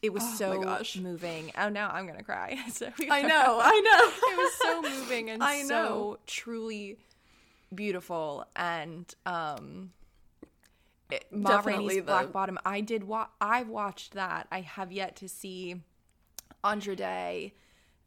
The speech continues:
Speaker 1: uh, in, as Billie Holiday. I've heard some interesting things about that as well. So I'm kind of, I'm,
Speaker 2: This,
Speaker 1: I'm ready
Speaker 2: there
Speaker 1: to
Speaker 2: were
Speaker 1: watch and kind of dive in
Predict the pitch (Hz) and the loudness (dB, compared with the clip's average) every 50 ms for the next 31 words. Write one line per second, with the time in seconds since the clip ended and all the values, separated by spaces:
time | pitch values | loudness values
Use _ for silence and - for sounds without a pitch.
0 | _ - 202 196 185 185 180 165 160 135 - - - - _ _ - 202 202 190 | _ -4 -2 -2 0 0 -2 -2 -2 -2 -4 -6 -10 -14 _ _ -8 -6 -6 -6
1 | 185 185 180 180 170 170 - - - 202 202 185 180 208 190 185 180 165 - 190 | -6 -6 -8 -10 -12 -14 -12 -8 -6 -4 -4 -4 -4 -6 -6 -6 -6 -8 -6 -4
2 | 185 180 175 170 175 165 156 139 143 156 180 190 - - 269 - - 330 349 339 | -4 -4 -4 -4 -6 -6 -4 -6 -6 -8 -8 -4 -2 -2 -2 -2 -4 -6 -6 -6
3 | - 370 277 - 240 233 233 233 - - 254 214 214 208 202 - - - - 226 | -6 -8 -6 -4 -4 -4 -6 -8 -10 -8 -6 -6 -6 -6 -8 -10 -16 -8 -4 -4
4 | 202 190 185 180 185 185 175 - - - - - 175 175 165 160 165 - 170 165 | -2 -2 -4 -6 -8 -8 -10 -10 -14 -12 -12 -8 -4 -2 -2 -2 -2 -4 -4 -4
5 | 156 - 165 - - - - 233 214 208 208 - 226 208 208 190 - - _ _ | -4 -4 -6 -8 -8 -6 -4 -4 -4 -4 -4 -4 -4 -4 -4 -6 -10 -16 _ _
6 | _ _ _ _ _ _ _ _ - 196 190 185 262 - - 202 202 196 190 208 | _ _ _ _ _ _ _ _ -4 -2 -2 -2 -2 0 0 0 0 0 2 2
7 | 202 202 - - - 392 381 - 185 180 175 175 - - 185 180 175 170 - 175 | 2 2 2 2 2 2 4 4 4 4 4 2 0 -6 -10 -10 -10 -10 -10 -10
8 | 170 170 180 - 185 170 170 170 165 175 165 165 160 160 160 160 175 175 | -10 -8 -6 -4 -2 -2 -2 -2 -4 -8 -8 -10 -10 -10 -12 -12 -14 -16